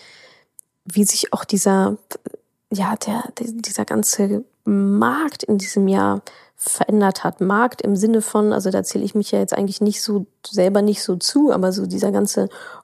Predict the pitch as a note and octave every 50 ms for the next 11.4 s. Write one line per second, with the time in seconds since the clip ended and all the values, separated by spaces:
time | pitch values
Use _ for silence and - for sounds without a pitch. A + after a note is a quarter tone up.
0 | _ _ - G#3 B3 C#4 C4+ A#3 G#3 G3 F#3+ F#3+ - _ - - - - G3 G3+
1 | G3 - - - - G#3 G#3+ - - G#3 G3 - - _ _ - _ _ _ _
2 | _ - G3 G3+ F#3 F#3+ G3 G3+ G3+ G3+ G3 - - - - - _ _ _ _
3 | _ _ _ _ _ - - - - G3 - G3+ G3+ G#3+ - - - - - -
4 | - - - - - - - - A3 - - - - - G#3+ G3+ G#3 G#3+ A3 A3+
5 | B3 C#4 E4 F#4 F#4+ F#4 F#4 - - - - G3 F3+ - A3 - - - - A3
6 | - - - C4 D4 C4 G#3+ G3+ G3 - - C4+ C4 B3+ - - F#3+ F3 - -
7 | - E4 G4+ F4 C4+ G#3+ - F#3+ F#3 - - G#3 G#3 G3 G3 G3 G3 G3 G3+ G3
8 | B3 - - B3 - - A#3 A3+ A3+ A3+ A#3+ A#3 A3 G#3+ - - - - - -
9 | - _ _ _ A3 G#3 G3+ G3+ - - G3+ G3+ - - - - - C#4 E4+ F#4+
10 | E4+ C4 - G#3 - - G#3 G3+ G#3+ - - - - - - - B3+ B3 C4 C4
11 | - C4 B3+ - - C4 C4 B3